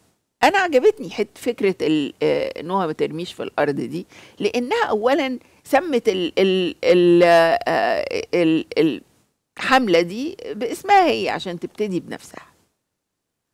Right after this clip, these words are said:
زي ما قلت كانت مستنيرة، لكن ده استقبل بغضب شديد جدًا من المجتمع المصري ومن أسرتها. مش الحملة،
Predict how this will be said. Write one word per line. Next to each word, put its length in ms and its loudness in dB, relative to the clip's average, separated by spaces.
زي 180 4
ما 120 -4
قلت 300 -2
كانت 400 -6
مستنيرة، 640 -6
لكن 540 0
ده 320 0
استقبل 800 -4
بغضب 480 -2
شديد 680 -8
جدًا 320 -4
من 220 -6
المجتمع 560 -4
المصري 640 -10
ومن 360 -8
أسرتها. 480 -12
مش 380 -2
الحملة، 580 0